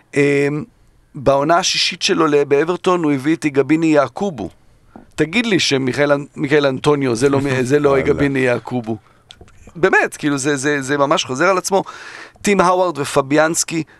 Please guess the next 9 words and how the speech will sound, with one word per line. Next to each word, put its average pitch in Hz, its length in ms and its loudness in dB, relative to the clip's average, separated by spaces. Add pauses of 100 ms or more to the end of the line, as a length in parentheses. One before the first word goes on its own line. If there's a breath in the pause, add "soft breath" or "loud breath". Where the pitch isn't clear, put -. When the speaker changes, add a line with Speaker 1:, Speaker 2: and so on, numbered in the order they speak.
(120)
Speaker 1:
מאוד 165 360 2
דומים, 156 340 0 (180 soft breath)
שוערים 147 420 2
טובים, 156 540 0 (400 loud breath)
שפה 165 360 2
ושם 151 220 0
יעשו 143 240 0
את 180 100 -6
הפדיחה, 156 600 0